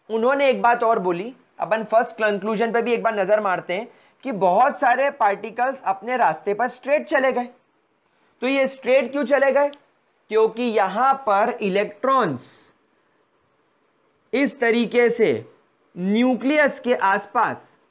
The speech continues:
घूम रहे होंगे। तो ये जो इलेक्ट्रॉन्स इन अल्फा पार्टिकल्स के रास्ते में आए, तो इन इलेक्ट्रॉन्स को कुचलता हुआ, इन इलेक्ट्रॉन्स को कुचलता हुआ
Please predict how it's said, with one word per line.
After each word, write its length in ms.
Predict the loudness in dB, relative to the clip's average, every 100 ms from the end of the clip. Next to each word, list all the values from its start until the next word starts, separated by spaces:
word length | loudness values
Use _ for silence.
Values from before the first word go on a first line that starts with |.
| -10
घूम 340 | -2 -2 2
रहे 160 | 2 2
होंगे। 300 | 2 0 -2 -4 _ _ _ _ _ _ _ _ _ -10
तो 60 |
ये 220 | -2 0 2
जो 120 | 2
इलेक्ट्रॉन्स 960 | 2 0 -2 0 2 0 -6 -14 -20 _ _ _ _ _
इन 120 | -4 0
अल्फा 420 | 0 0 2 0
पार्टिकल्स 600 | 2 -2 -2 -2 -2 0
के 120 | -2
रास्ते 380 | 0 -2 -4 -2
में 100 | 0
आए, 300 | 2 2 -2 -6 _ _ _ -12
तो 60 | -6
इन 80 | -2
इलेक्ट्रॉन्स 640 | -2 -2 0 0 0 -2
को 320 | 2 2 2
कुचलता 760 | -6 _ -4 0 2 2 2
हुआ, 380 | 2 4 0 -4 -16 _ _ _ _ _ _ _ -12
इन 140 | -6 -2
इलेक्ट्रॉन्स 560 | -2 -2 -2 -4 -4
को 180 | -2 -2
कुचलता 540 | 0 -2 2 0 2
हुआ 340 | 2 2 0